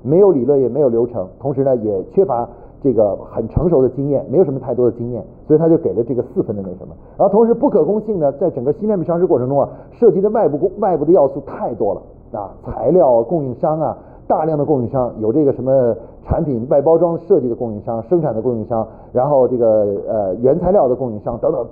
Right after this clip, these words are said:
大量的不同的新的供应商，这个，所以这里面具有很多的不可控性啊。有的时候一个材料你就是买不着啊，这个，呃，那个，或者，呃，供应商就说你要买这材料可以，价格呢就，就是普通，通常的要五倍，因为你量太小了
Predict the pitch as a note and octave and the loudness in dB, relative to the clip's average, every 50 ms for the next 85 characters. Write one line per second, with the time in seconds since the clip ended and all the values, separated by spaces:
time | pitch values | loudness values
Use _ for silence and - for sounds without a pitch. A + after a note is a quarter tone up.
0 | - - - - F#3 F3 D#3+ D3+ D3 C#3+ C#3+ - F3 - C#3 D3+ C#3+ D3 - G3 | -6 -6 -4 -2 0 2 2 2 2 0 0 0 -2 -2 0 -4 -4 -4 -2 -2
1 | G3 F3 D#3+ D#3+ E3 C3 A#2+ G#2+ C#3+ C#3 C3 - - - - - - - - - | 0 0 2 2 0 0 0 -2 0 -2 -2 -2 -6 -14 -20 -20 -20 -20 -20 -10
2 | - - C#3 C#3 C#3 C3 - F3+ G#3+ - - C4+ G3 E3 D3+ E3+ E3+ - G#3+ F3 | -2 0 2 4 4 4 6 4 4 4 4 2 0 0 0 -2 -2 2 4 4
3 | D#3+ E3 D#3+ D#3+ C#3+ A#2 A2 A2 G#2 - - - B3+ C4 B3+ G#3 E3 - E3 - | 4 4 2 -2 -8 -8 -8 -10 -14 -16 -8 0 2 4 4 4 4 2 -2 -8
4 | A#2 G2 A#2+ B2+ C3 D#3+ C#3+ - - - B2 A2 G#2 A2 A#2 A#2+ D3+ F#3+ F#3+ F#3+ | -10 -10 -10 -10 -8 -8 -10 -10 -10 -10 -10 -8 -6 -4 -2 2 4 4 4 6
5 | G#3 G#3+ G#3+ G#3 - C3+ F3+ G#3 D#3+ C#3+ C3+ C#3+ - C#3+ A2+ G#2 G#2+ A#2+ B2 C#3+ | 4 2 0 0 0 0 2 2 2 2 2 0 0 0 -2 -2 0 0 0 0
6 | - - - - - - - - - - B2 A2 G#2 - - D#3+ C#3 C#3 C3+ C3 | 0 -4 -10 -20 -20 -20 -20 -12 -6 -4 -4 -4 -4 -4 -4 0 2 4 2 2
7 | C#3 C#3 C#3+ C#3 C3 B2 A#2 A#2+ B2 C3+ B2+ B2+ A#2 - - D#3+ D3+ D3 D3 D3 | 0 -4 -6 -6 -4 -4 -4 -4 -6 -4 -2 -2 0 2 4 4 4 4 4 2
8 | - - - D#3+ C3+ B2+ B2 B2 B2 F#3 F3 D#3 C#3+ F3 F3+ F3 E3 E3 D3 A#2+ | -2 -10 -6 -2 0 2 2 2 2 2 2 2 2 2 2 0 2 0 0 2
9 | E3 E3 D#3 D3 B2+ B2 C3+ D#3 E3+ D#3 C#3 A#2 A#2+ D3 - - C3+ D#3 C#3 - | 4 2 2 2 0 -2 -2 0 0 0 -2 -2 -2 -2 -2 0 2 2 2 2
10 | - C3 B2 G#2 - - - - - - - D3+ C#3 A#2 B2 B2 B2+ C3 B2 - | 2 0 -2 -2 -4 -8 -14 -16 -6 0 0 0 2 2 0 0 0 0 -2 0
11 | C#3+ C3 A#2+ A#2 A2+ G#2 - - - C#3+ C3 G#2+ A#2+ A2 - - - A2+ G#2+ C3 | 2 2 2 2 0 -2 -6 -8 -6 -4 -4 -2 -2 -4 -4 -4 -10 -10 -8 -6
12 | C3+ C#3 C#3 C#3 - - E3+ D3+ B2+ B2 C3+ C#3 B2 A2+ G#2+ G2+ G#2 C3+ E3+ - | -6 -6 -8 -10 -8 -6 -4 -4 -2 0 2 2 2 2 2 0 0 0 0 0
13 | - - - - - - D3+ D3+ A#2+ B2+ D#3+ E3+ D3 D#3+ E3 C3+ - F#2+ D#2+ F2 | 0 -8 -16 -16 -8 -4 -4 -2 0 0 2 0 0 0 -2 -4 -4 -4 -6 -6